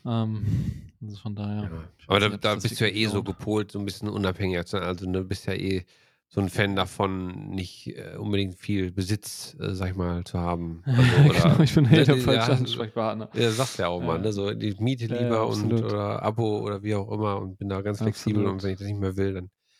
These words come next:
Speaker 2: sag ich, äh,
Speaker 1: Ja.
Speaker 2: kündige ich das einfach oder wie auch immer. Und hab's
Speaker 1: Genau,
Speaker 2: nicht an der
Speaker 1: stimmt,
Speaker 2: Hacken,
Speaker 1: ja.
Speaker 2: ne? Ja.
Speaker 1: Ich bin da schon so ein bisschen,
Speaker 2: Bist ja schon auf
Speaker 1: äh,
Speaker 2: den Elon Musk
Speaker 1: temperament-
Speaker 2: Spuren unterwegs.
Speaker 1: Elon
Speaker 2: Der
Speaker 1: Musk?
Speaker 2: besitzt doch
Speaker 1: Warum?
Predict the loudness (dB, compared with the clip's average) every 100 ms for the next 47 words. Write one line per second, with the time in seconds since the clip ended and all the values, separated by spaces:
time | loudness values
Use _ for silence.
0 | _ _ -4 -2 0 -4 -6 -4 -2 -2
1 | -2 -4 -8 -4 -4 -6 -12 -8 -6 -6
2 | -8 _ -10 -8 -6 -6 -6 -12 _ _
3 | _ -2 0 2 2 2 2 2 0 -2
4 | -2 -2 -6 _ _ -16 -16 -18 _ _
5 | -20 -20 _ _ -14 -10 -10 -8 -8 -8
6 | -10 -10 -8 -8 -10 _ _ _ _ _
7 | _ _ _ _ _ _ -16 -16 _ -16
8 | -4 0 2 2 2 0 0 0 -2 -4
9 | -2 0 2 2 0 -2 -12 -6 0 0
10 | 2 -2 -4 -8 -8 -8 -4 -4 -4 -6
11 | -4 -4 -6 _ _ _ _ _ _ _
12 | _ _ _ -20 -20 -18 -14 -12 -6 2
13 | 2 2 -2 -2 -2 -4